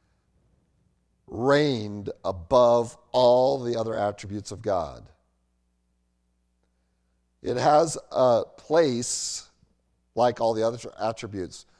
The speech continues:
but on this occasion, to ena-, to enable your salvation,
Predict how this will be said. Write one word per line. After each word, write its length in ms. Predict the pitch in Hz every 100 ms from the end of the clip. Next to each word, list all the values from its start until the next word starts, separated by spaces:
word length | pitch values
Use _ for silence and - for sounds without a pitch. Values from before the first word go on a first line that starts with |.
| _
but 100 | -
on 160 | 107 110
this 200 | 127 160
occasion, 760 | - - - 165 165 127 107 92 _ _ _
to 220 | - 135
ena-, 380 | 123 117 139 160 - -
to 120 | 123
enable 340 | 123 160 135
your 300 | 107 104 147
salvation, 880 | - 185 175 135 131 135 - 92 92